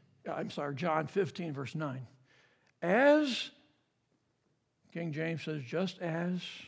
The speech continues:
the Father has loved me, so have I loved you. Now remain there in my love. Stay there in my love." You catch that?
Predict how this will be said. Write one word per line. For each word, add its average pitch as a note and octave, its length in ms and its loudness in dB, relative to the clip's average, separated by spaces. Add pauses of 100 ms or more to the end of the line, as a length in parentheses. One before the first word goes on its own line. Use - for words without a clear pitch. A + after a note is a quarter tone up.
(580)
the C#3+ 100 -8
Father E3+ 640 2 (200)
has D#3 440 -2
loved C#3+ 340 -2
me, D3 440 -4 (3750)
so D3+ 440 -4
have D3 320 -2
I C3+ 200 -2
loved B2+ 360 -6
you. E3+ 460 0 (2000)
Now C3 220 -8 (160)
remain D3+ 460 -2
there B2 180 -4
in A#2+ 100 -6
my A#2 140 -6
love. A2+ 240 -10 (260)
Stay D#3+ 220 -4
there C#3 220 -2
in B2 40 -4
my A2+ 120 -6
love." A2 260 -10 (320)
You D3 80 -8
catch B3 320 -2
that? - 180 -10